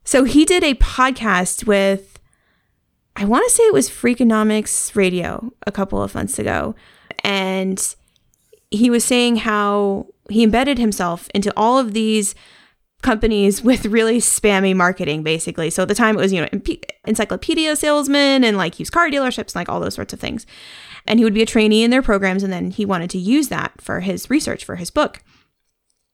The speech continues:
And when he asked people, you know, told, he outed himself and said he was actually a professor and he wanted to use this in his book.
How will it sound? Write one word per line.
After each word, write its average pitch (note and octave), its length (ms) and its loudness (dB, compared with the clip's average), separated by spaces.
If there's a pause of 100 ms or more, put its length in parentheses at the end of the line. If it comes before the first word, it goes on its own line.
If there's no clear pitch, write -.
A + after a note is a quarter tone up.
(260)
And G#3 100 -4
when A3+ 140 2
he A3+ 180 2
asked B3+ 380 -6
people, G#3 500 -2 (300)
you - 80 -4
know, G3+ 80 2
told, B3 400 0 (260)
he G#3 220 -2
outed C#4 300 0
himself G3 360 -2
and G3+ 100 -4
said G3 100 -6
he F#3 60 -4
was F3+ 100 -8
actually E3+ 260 -10
a - 60 -10
professor D4+ 440 -2
and C4+ 120 2
he G#3+ 60 2
wanted - 260 -6
to - 80 -8
use - 100 -6
this - 160 -10
in - 80 -10
his - 100 -8
book. D4 340 -2